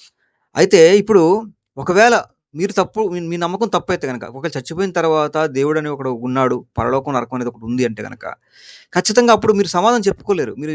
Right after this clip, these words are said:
మీరు జీవించిన జీవితానికి లెక్క చెప్పుకోవాలి. అప్పుడు విచ్చలవిడితనంగా జీవించినటువంటి దేవుడు లేడు అనే ఒక భయం, ఆ, బ-, దేవుడు ఉన్నాడు అనే ఒక భయం లేకపోవటం వల్ల విచ్చలవిడిగా ఏదైతే జీవించాడో ఖచ్చితంగా దేవుడికి లెక్క చెప్పుకోవాలి. అప్పుడు మీరు ఏం చెప్తారు? అప్పుడు ఏం చేయగలరు? అప్పుడు అవకాశం ఉండదు కదా.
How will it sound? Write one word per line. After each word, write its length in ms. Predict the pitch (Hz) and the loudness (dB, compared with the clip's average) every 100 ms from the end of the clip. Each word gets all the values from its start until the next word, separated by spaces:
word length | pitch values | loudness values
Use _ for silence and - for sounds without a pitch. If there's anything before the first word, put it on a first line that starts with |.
| 143 | -8
మీరు 180 | 156 139 | -10 -8
జీవించిన 400 | 180 220 214 190 | -6 -4 -4 -4
జీవితానికి 400 | 170 185 196 170 | -4 -4 -2 -4
లెక్క 200 | 180 190 | -2 -2
చెప్పుకోవాలి. 480 | - - 127 104 98 _ _ _ _ _ _ | -2 -2 -2 -2 -8 _ _ _ _ _ _
అప్పుడు 240 | 175 - 220 202 | -6 4 6 6
విచ్చలవిడితనంగా 720 | 196 247 247 233 220 214 208 | 2 0 0 2 0 0 0
జీవించినటువంటి 680 | 180 196 180 180 180 170 156 | -2 -4 -4 -6 -6 -4 -4
దేవుడు 280 | 147 160 185 | 0 2 4
లేడు 320 | 170 165 165 151 113 | 4 2 0 0 -4
అనే 140 | 143 | -6
ఒక 120 | 143 | -6
భయం, 300 | 123 135 156 139 - _ _ _ _ | -2 0 0 -6 -14 _ _ _ _
ఆ, 80 | 131 135 | -4 -4
బ-, 180 | 131 139 | -2 -4
దేవుడు 320 | 127 170 180 180 | 0 2 4 2
ఉన్నాడు 320 | 160 165 165 | 2 2 2
అనే 100 | 160 | -2
ఒక 100 | 135 | -2
భయం 200 | 139 156 | -2 0
లేకపోవటం 500 | 131 113 147 131 123 | -2 -2 -6 -4 -4
వల్ల 200 | 120 131 127 | -2 -2 -2
విచ్చలవిడిగా 520 | 120 127 185 180 175 | -4 -4 -2 0 2
ఏదైతే 260 | 156 147 139 | 0 0 -4
జీవించాడో 480 | 127 147 139 127 135 | -4 -4 0 0 2
ఖచ్చితంగా 360 | 165 185 208 | 0 0 2
దేవుడికి 220 | 190 196 190 | 4 6 4
లెక్క 220 | - 208 | 2 0
చెప్పుకోవాలి. 460 | 202 - 135 107 - _ _ _ _ _ _ _ _ _ _ | -2 0 0 0 -8 _ _ _ _ _ _ _ _ _ _
అప్పుడు 280 | 160 - 202 226 202 | -10 2 4 4 0
మీరు 220 | 202 202 | 2 4
ఏం 180 | 196 226 | 4 4
చెప్తారు? 320 | 220 214 190 170 | 0 -2 -4 -2
అప్పుడు 140 | 180 | -2
ఏం 80 | 208 | -2
చేయగలరు? 280 | 196 185 165 | -2 -2 -2
అప్పుడు 160 | 151 | -2
అవకాశం 300 | 160 202 185 165 | -2 -4 -6 -8
ఉండదు 200 | 165 151 | -6 -4
కదా. 220 | 143 | -4